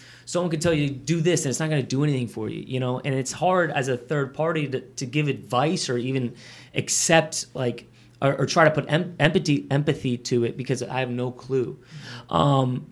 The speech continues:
but whenever, I guess my question is, how long was it painful? And then h-, at what point was it, you know, my dad is now fuel to my fire of life?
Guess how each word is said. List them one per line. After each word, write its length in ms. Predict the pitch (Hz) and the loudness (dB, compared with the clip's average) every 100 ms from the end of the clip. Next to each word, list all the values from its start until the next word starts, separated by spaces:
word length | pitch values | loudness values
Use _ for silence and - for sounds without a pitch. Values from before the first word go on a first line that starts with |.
| - - - _ _ | -20 -20 -20 _ _
but 460 | 143 113 160 156 - - _ _ _ - | -6 4 4 4 0 -16 _ _ _ -14
whenever, 920 | 196 127 170 180 190 202 185 165 - - - _ _ - - - - - | -6 0 4 4 6 6 6 2 -6 -20 -20 _ _ -20 -20 -20 -18 -2
I 80 | 160 | 2
guess 180 | 202 208 | 4 4
my 100 | 185 | 4
question 360 | 185 185 175 | 6 4 4
is, 80 | 156 | 0
how 240 | - 175 | 4 4
long 600 | 190 165 165 156 139 139 - - - | 6 4 4 4 0 -4 -12 -20 -16
was 280 | - 147 139 | -2 2 4
it 180 | 135 127 | 2 0
painful? 400 | 147 165 165 151 | -2 0 0 0
And 0 | |
then 100 | 135 | -2
h-, 140 | - | -4
at 240 | 92 123 135 | -4 -2 0
what 180 | 156 - | -2 -2
point 300 | 160 147 123 | -2 -2 2
was 240 | 131 127 | 0 2
it, 200 | 127 - - | -2 -2 -4
you 140 | 135 | -2
know, 120 | 127 | 0
my 220 | 123 127 | 0 -2
dad 380 | 123 143 135 135 | 0 4 4 4
is 120 | 127 | 2
now 360 | 123 135 135 127 | -2 -2 0 -2
fuel 540 | 117 - 147 151 135 113 | -4 -6 2 4 4 0
to 160 | 135 | -2
my 180 | 117 113 | 0 0
fire 380 | 104 123 120 107 | 4 4 4 2
of 160 | 104 | -4
life? 340 | 113 110 92 | -10 -10 -12